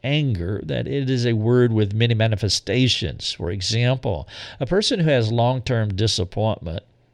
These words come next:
with God or long-term disappointment in their life, a pattern of disappointment that has gone on for, let's say,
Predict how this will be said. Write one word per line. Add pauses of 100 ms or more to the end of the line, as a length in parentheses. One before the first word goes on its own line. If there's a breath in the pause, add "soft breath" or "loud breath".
(220)
with
God
or
long-term
disappointment
in
their
life,
a
pattern
of
disappointment
that
has
gone
on
for, (320 loud breath)
let's
say,